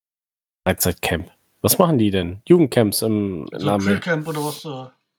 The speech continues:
Speaker 1: Ja, äh, und der, <laughs> das, das Camp nennt sich Camp, äh, Night-, Nightwing, glaub ich, hieß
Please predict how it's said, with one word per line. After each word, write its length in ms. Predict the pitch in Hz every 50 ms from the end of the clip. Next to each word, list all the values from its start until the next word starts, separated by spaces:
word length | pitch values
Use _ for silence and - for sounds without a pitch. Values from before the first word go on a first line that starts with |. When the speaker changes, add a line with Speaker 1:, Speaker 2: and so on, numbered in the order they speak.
| _ _ _
Speaker 1:
Ja, 340 | 117 120 135 131 113 101 - _ _ _ _ _ - - - -
äh, 340 | 135 131 123 120 113 110 110
und 180 | 107 117 113
der, 360 | 107 131 135 127 120 117 113 110
<laughs> 0 |
das, 720 | 110 117 113 - - - - - - - - - - -
das 200 | 117 110 - -
Camp 320 | - 147 151 151 - -
nennt 180 | 127 123 127 123
sich 260 | - 131 120 - -
Camp, 320 | - - 139 139 139 139 -
äh, 440 | - 107 120 113 110 104 104 101 - - _ _
Night-, 400 | - 104 120 143 143 - _ _
Nightwing, 580 | 110 104 120 135 139 135 - 92 90 82 80 76
glaub 220 | - 65 67 - -
ich, 220 | - - - - _ _ _ _
hieß 140 | - 95 90